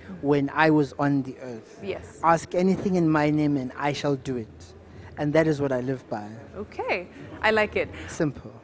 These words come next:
Speaker 2: What is your last thing you binge watched?
Speaker 1: Binge, I binge watched Suits.
Speaker 2: Suits, okay.
Speaker 1: Yes.
Speaker 2: Yes, recently or a while ago?
Speaker 1: No, recently.
Speaker 2: Okay.
Speaker 1: I must admit, I've, I,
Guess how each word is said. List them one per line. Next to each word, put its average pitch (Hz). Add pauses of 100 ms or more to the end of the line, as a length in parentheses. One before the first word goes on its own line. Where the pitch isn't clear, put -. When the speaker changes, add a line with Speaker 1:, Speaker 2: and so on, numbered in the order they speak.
(140)
Speaker 2:
What 262
is 247
your 247
last 240
thing 226
you 214
binge 208
watched? - (1500)
Speaker 1:
Binge, 165
I 160 (100)
binge 220
watched 196
Suits. - (280)
Speaker 2:
Suits, 349
okay. 190
Speaker 1:
Yes. -
Speaker 2:
Yes, 170
recently 294
or 220
a 196
while 196
ago? 165 (180)
Speaker 1:
No, 165
recently. 180 (100)
Speaker 2:
Okay. 285 (280)
Speaker 1:
I 175
must 190
admit, 175
I've, 160
I, 156